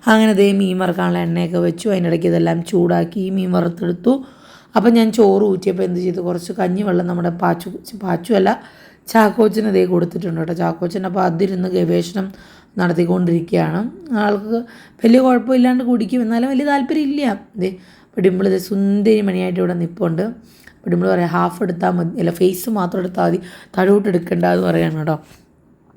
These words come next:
അപ്പോൾ പാ-, ചാക്കോച്ചൻ പിന്നെയാണ് ഡോൺ ചേട്ടൻ വന്നത്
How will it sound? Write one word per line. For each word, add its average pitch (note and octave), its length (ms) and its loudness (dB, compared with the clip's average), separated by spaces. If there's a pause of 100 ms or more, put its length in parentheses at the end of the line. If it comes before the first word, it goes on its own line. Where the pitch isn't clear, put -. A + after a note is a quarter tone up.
(260)
അപ്പോൾ G#3+ 200 -8
പാ-, F3 480 0
ചാക്കോച്ചൻ G3 400 0
പിന്നെയാണ് G3 580 -2
ഡോൺ E3+ 260 0
ചേട്ടൻ F#3 280 -2
വന്നത് E3 420 -2